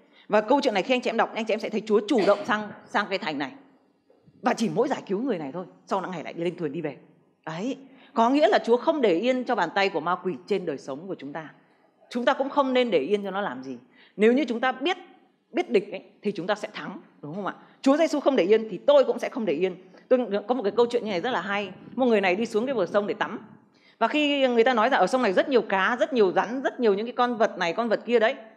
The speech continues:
Và ông này, ông nói rằng là: "Ơ, thôi tôi cứ, tôi xuống tắm." Và ông xuống tắm, ông thấy sông cũng khá sạch, ông không thấy gì hết. Ông lên bảo là, "Làm gì có con gì? Anh cứ nói thế, làm gì có cái con gì? Làm gì con gì bẩn đâu, tôi chả thấy con gì cả." Và sau đó cái người chủ cái ao đó mới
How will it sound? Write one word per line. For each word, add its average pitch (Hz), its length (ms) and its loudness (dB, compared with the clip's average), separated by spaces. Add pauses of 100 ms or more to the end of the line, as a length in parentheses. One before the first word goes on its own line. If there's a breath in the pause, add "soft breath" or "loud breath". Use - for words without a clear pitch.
(240 loud breath)
Và 208 100 2
ông 240 180 4
này, 220 140 2
ông 233 200 0
nói 208 180 0
rằng 233 120 -4
là: 160 60 -6
"Ơ, 214 60 -4 (160)
thôi 196 100 -2
tôi 196 120 -2
cứ, 220 60 -2
tôi 220 120 -4
xuống 180 140 -12
tắm." 170 300 -2 (440 soft breath)
Và 226 100 6
ông 262 80 4
xuống 220 140 -2
tắm, 220 120 2
ông 262 60 -4
thấy 233 120 0
sông 254 180 0
cũng 247 160 -4
khá 247 140 -2
sạch, 226 160 -10 (360)
ông 247 120 -10
không 247 140 -6
thấy 247 120 -2
gì 240 120 -4
hết. 220 160 -4 (480 soft breath)
Ông 254 60 0
lên 226 160 4
bảo 123 180 -4
là, 147 140 -6 (500)
"Làm 247 140 -4
gì 170 100 -10
có 196 100 -6
con 262 220 -2
gì? 180 300 0 (360 soft breath)
Anh 240 180 -6
cứ 302 80 -6
nói 269 240 2
thế, 311 120 -4
làm 190 120 -2
gì 156 80 -8
có 202 120 -6
cái 254 100 -6
con 247 140 -2
gì? 185 140 -4 (380)
Làm 208 100 -8
gì 208 60 -2
con 269 140 -2
gì 220 80 -4
bẩn 180 220 0
đâu, 226 260 0
tôi 247 100 -2
chả 247 160 -2
thấy 185 100 -4
con 233 160 -2
gì 190 100 -6
cả." - 200 -10 (560 soft breath)
Và 160 100 -2
sau 214 140 2
đó 185 140 4
cái 240 100 0
người 214 120 6
chủ 147 300 -4 (480)
cái 180 280 0
ao 202 220 2
đó 165 160 4
mới 202 140 -2